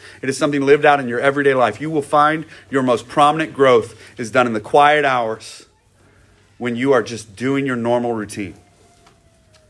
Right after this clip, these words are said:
When you are doing your normal, disciplined routine. That's when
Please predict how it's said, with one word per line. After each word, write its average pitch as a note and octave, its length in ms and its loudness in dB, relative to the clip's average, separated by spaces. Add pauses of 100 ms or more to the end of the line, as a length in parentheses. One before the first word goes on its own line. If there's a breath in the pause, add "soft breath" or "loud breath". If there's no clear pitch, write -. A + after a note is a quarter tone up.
(520)
When A2+ 140 -8
you A#2+ 120 -4
are G#2+ 60 -6
doing C3+ 300 -2
your A#2 100 -4
normal, D3+ 680 0 (280)
disciplined C3+ 680 -2 (260 soft breath)
routine. A2+ 540 -6
That's D#3 420 0
when B2+ 520 2